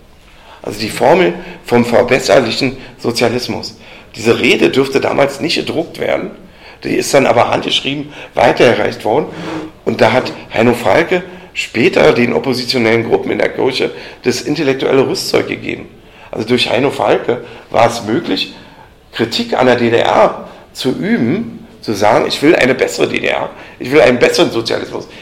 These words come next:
ich will den wahren Sozialismus. Man konnte Kritik üben, ohne dass die einen gleich kriminalisieren,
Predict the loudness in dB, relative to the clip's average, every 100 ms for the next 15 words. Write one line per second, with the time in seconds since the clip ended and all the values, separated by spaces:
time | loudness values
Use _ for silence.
0 | -12 0 4 4 4 4 4 0 -4 -2
1 | -2 -4 -8 -8 -10 -20 -20 -20 -20 -12
2 | -2 0 2 0 -2 -6 -8 -12 -8 -6
3 | -6 -8 -14 0 4 6 6 2 -2 0
4 | 2 4 4 4 2 -8 -16 -10 -2 2
5 | 4 4 2 -4 0 0 -2